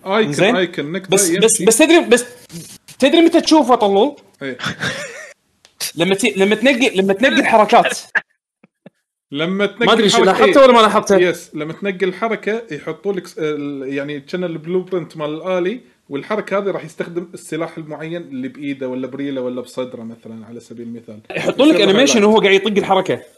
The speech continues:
Speaker 1: إيه، أم، يعني،
Speaker 2: إيه.
Speaker 1: ما
Speaker 2: بس،
Speaker 1: همتني
Speaker 2: بس مو
Speaker 1: وايد.
Speaker 2: سوبر روبوت، يعني، مو، إيه،
Speaker 1: يس.
Speaker 2: مو، مو تفاصيل سوبر روبوت، إيه.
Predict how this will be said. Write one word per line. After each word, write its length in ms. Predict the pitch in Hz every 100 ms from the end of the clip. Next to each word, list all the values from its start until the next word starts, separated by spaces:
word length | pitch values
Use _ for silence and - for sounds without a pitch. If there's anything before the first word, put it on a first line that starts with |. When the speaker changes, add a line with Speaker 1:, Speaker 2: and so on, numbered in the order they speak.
| _ -
Speaker 1:
إيه، 600 | 262 208 302 359 247 214
أم، 260 | 226 302 269
يعني، 440 | 247 285 262 285 302 _ _ 294
Speaker 2:
إيه. 260 | 151 - _
Speaker 1:
ما 180 | 208 269
Speaker 2:
بس، 60 | 220
Speaker 1:
همتني 180 | 233
Speaker 2:
بس 160 | 226 190
مو 40 |
Speaker 1:
وايد. 120 | 330 339
Speaker 2:
سوبر 180 | 226
روبوت، 240 | 208 143 143
يعني، 180 | 127 156
مو، 200 | 208 196
إيه، 240 | 180 143
Speaker 1:
يس. 240 | 170 180 220
Speaker 2:
مو، 80 |
مو 140 | 233 247
تفاصيل 360 | 214 190 160
سوبر 160 | 143 127
روبوت، 200 | 117
إيه. 100 | 113